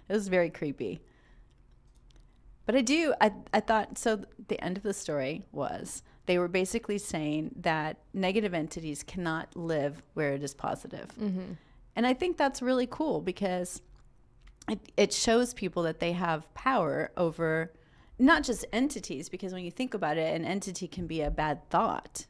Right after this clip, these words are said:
Speaker 1: or,
Speaker 2: Mm-hmm.
Speaker 1: you know,
Speaker 2: Yeah, people think dark
Speaker 1: a bad
Speaker 2: energy is, like,
Speaker 1: habit.
Speaker 2: a demon about to possess them.
Speaker 1: Right.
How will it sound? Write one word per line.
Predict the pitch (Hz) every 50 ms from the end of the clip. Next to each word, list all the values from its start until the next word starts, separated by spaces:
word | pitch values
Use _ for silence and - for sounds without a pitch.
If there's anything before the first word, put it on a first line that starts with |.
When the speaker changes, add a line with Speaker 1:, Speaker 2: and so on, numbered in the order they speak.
| - -
Speaker 1:
or, | 220 156 156 151 151 -
Speaker 2:
Mm-hmm. | 175 175 165 - - - _
Speaker 1:
you | - 175 175 165
know, | 156 156 160 160
Speaker 2:
Yeah, | 165 214
people | 220 - 262 240 302
think | 294 320 320 269 -
dark | - 208 202
Speaker 1:
a | 214
bad | 175 185 202 185 180 180 185
Speaker 2:
energy | 202 190
is, | 185
like, | 202 208 226 247 - -
Speaker 1:
habit. | 143 131 104 -
Speaker 2:
a |
demon | 190 165 - 190 185 180 180 175
about | 170 175 165 170 -
to | 165
possess | - 180 175 175 175 165 165
them. | 202 - - -
Speaker 1:
Right. | 294 403 415 - -